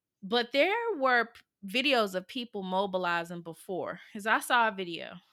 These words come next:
and it was, this guy said verbatim, "The revolution is coming to Washington. We will be bringing the light to Washington."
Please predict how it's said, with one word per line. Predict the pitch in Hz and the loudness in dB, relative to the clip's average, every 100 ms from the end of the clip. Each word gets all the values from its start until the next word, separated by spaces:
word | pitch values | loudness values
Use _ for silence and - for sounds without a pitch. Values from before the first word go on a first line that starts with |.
| _ 196 | _ -8
and | 196 | -4
it | 214 | -4
was, | - | -6
this | 214 247 | -6 -6
guy | - 208 | 0 0
said | 208 220 180 | 0 0 0
verbatim, | 185 175 180 170 - - - - - - 185 | -2 -6 -4 -4 -8 -12 -16 -20 -20 -20 -6
"The | 196 | -4
revolution | 180 247 247 240 226 - 196 | 2 2 2 -2 -6 -6 -8
is | 185 | -8
coming | - 214 202 208 | -6 -4 -4 -8
to | 202 | -8
Washington. | 175 165 175 185 - 165 165 | -4 -4 -6 -12 -10 -10 -6
We | 208 | -6
will | 202 | -6
be | 175 | -10
bringing | 165 175 202 220 202 | -8 -4 -4 -4 -6
the | 180 | -4
light | 190 180 - | 0 -2 -4
to | 190 | -10
Washington." | 170 175 185 - 170 - | -6 -4 -4 -8 -16 -20